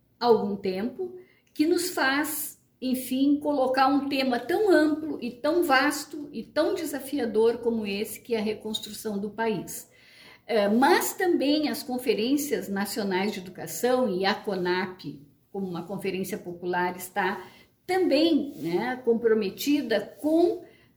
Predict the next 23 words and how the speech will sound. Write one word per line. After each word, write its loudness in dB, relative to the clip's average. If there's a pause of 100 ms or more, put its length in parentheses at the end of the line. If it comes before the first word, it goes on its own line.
(440)
o -8
Plano 4
Nacional -2
de -8
Educação. -12
Este -2
plano 4
não 6
é 4
simplesmente 0
um 0
plano, 2 (120)
né, -6
como -2
a -4
gente -8
costuma -6
dizer -6
assim, -4
que -10
qualquer -2
professor, -2
né, -2